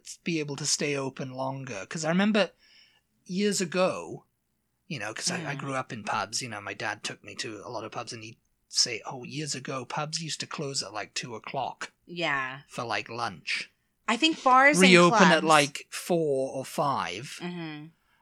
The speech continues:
Speaker 1: and then close again at nine o'clock or ten o'clock, you know,
Speaker 2: Yeah.
Speaker 1: nine thirty, you know, 'cause that was the law back then. But then recently they started, oh, you,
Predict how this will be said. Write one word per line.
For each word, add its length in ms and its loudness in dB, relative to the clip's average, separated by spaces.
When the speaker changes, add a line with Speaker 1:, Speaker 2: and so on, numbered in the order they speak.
Speaker 1:
and 140 0
then 280 0
close 320 0
again 360 0
at 140 -8
nine 320 -2
o'clock 420 0
or 60 -6
ten 280 -4
o'clock, 580 -4
you 120 -4
know, 380 -6
Speaker 2:
Yeah. 240 -8
Speaker 1:
nine 240 -4
thirty, 640 -6
you 140 -10
know, 300 -6
'cause 140 -10
that 180 -4
was 120 -12
the 120 -6
law 380 2
back 280 -6
then. 280 -8
But 140 -10
then 340 -8
recently 580 -6
they 120 -10
started, 320 -4
oh, 140 -8
you, 260 -12